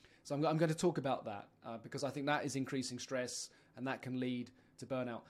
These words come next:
Secondly, I think that the pressure to be productive all the time, and whether it's a myth or misunderstood, but the kind of the four-hour work week, this idea that we can get so much done in, in such little time, maybe is leading people to feel guilty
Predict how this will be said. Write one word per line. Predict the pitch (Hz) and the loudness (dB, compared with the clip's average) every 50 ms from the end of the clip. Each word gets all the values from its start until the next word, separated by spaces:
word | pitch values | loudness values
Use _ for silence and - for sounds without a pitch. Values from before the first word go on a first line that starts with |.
| - - - - | -20 -20 -20 -10
Secondly, | - - 220 214 220 202 170 151 143 | 2 4 6 6 6 6 6 6 4
I | 117 139 | 4 2
think | 147 - 170 160 156 - | 0 2 0 0 2 2
that | 147 147 147 143 - - - | 2 2 0 0 -2 -6 -12
the | 127 | -12
pressure | - - - - 180 180 180 - 165 160 143 | -12 -14 -4 0 2 2 2 2 0 -2 -2
to | - - 127 | -4 -4 -6
be | 151 143 | -8 -8
productive | 135 - 127 - - - 160 175 - - - 175 147 120 - - - | -8 -10 -12 -2 2 2 2 2 2 0 2 2 2 2 0 -4 -8
all | - 127 120 | -6 -6 -6
the | 110 113 | -6 -8
time, | - - 120 110 104 101 95 98 - _ _ _ _ _ _ _ _ - - | -8 -10 -10 -8 -10 -12 -14 -18 -20 _ _ _ _ _ _ _ _ -14 -8
and | - 139 | 0 4
whether | 160 180 185 202 | 4 6 6 6
it's | 190 - 165 | 4 2 2
a | |
myth | 156 147 151 160 170 160 - 143 | 0 2 4 2 2 2 0 -2
or | 135 131 | 0 0
misunderstood, | 147 143 143 147 135 135 127 - - - - 143 143 143 143 | 0 0 0 0 0 0 -2 -2 -2 0 2 4 4 4 2
but | 135 104 | -2 -6
the | 123 | -6
kind | - 143 131 127 | -6 -6 -4 -4
of | 120 | -6
the | 127 | -8
four-hour | 123 - - 170 160 147 139 - 143 135 135 135 | -10 -6 -2 0 2 2 0 0 0 2 2 2
work | 131 123 135 135 135 120 - - | 4 6 6 6 6 6 4 0
week, | 131 135 123 - | -2 -2 -2 -2
this | 120 113 - | -4 -6 -4
idea | 131 127 123 120 - 147 143 135 131 127 127 127 - - - - _ | -4 -4 -4 -2 0 2 2 4 4 4 2 0 -4 -10 -20 -18 _
that | - 127 | -6 -4
we | 120 135 | -4 -4
can | 135 - 139 120 127 120 - - - - - - - _ _ - | -2 -2 -2 -2 -2 -4 -6 -10 -20 -20 -20 -20 -20 _ _ 2
get | 165 160 - - - | 4 4 4 2 0
so | - - 160 | 0 4 4
much | 151 147 139 - - - | 4 4 4 2 0 0
done | - 151 139 139 135 135 | 2 2 2 4 4 2
in, | 127 131 135 | 2 0 0
in | - 127 127 | -2 -4 -2
such | - - 143 - - 139 | 0 2 2 2 2 0
little | 139 131 127 127 | 0 0 -2 -2
time, | - - 190 180 143 127 123 123 117 - - - _ - | -2 -2 0 0 2 0 0 -2 -4 -8 -14 -18 _ 0
maybe | 131 151 180 208 196 175 160 | 4 4 4 6 6 4 2
is | 147 135 | 2 2
leading | 147 143 143 139 139 135 | 2 2 2 2 0 -2
people | 143 143 127 - | -2 -4 -4 -6
to | - | -8
feel | - - - 135 123 120 | -6 -4 -2 0 0 0
guilty | 120 - 147 151 147 - 165 160 175 170 | 2 2 2 2 4 2 2 0 0 -2